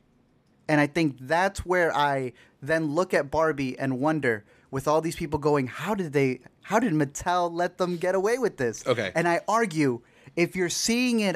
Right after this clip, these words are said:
Speaker 1: on the screen, they ain't get away with anything. It is what they
Speaker 2: <laughs>
Speaker 1: wanted. It is the Golden Globes
Speaker 2: Right.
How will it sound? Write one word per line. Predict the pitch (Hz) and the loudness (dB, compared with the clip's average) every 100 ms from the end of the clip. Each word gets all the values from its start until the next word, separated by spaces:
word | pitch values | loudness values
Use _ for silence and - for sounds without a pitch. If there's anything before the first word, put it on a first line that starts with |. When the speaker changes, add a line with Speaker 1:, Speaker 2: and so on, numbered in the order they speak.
| - | -2
Speaker 1:
on | 180 175 | -2 0
the | 151 | 0
screen, | 139 - - 185 226 247 254 - - | -2 -4 -4 -2 0 0 -2 -6 -4
they | 185 | 0
ain't | 233 196 | 2 0
get | 170 | 2
away | 143 127 135 190 226 | 0 0 0 0 0
with | 196 147 | -2 -2
anything. | 160 175 143 104 82 _ _ _ - _ - - | 0 0 0 -4 -14 _ _ _ -20 _ -16 -2
It | 180 185 | 2 4
is | 156 | 4
what | 147 180 175 | 2 0 0
they | 214 190 | 0 0
Speaker 2:
<laughs> | 160 | 2
Speaker 1:
wanted. | 156 147 120 | 0 0 -2
It | 180 | -2
is | 180 156 | -2 0
the | 165 | -4
Golden | 127 190 226 240 196 | -2 -2 0 0 0
Globes | 185 202 208 | 0 0 -2
Speaker 2:
Right. | 170 | -2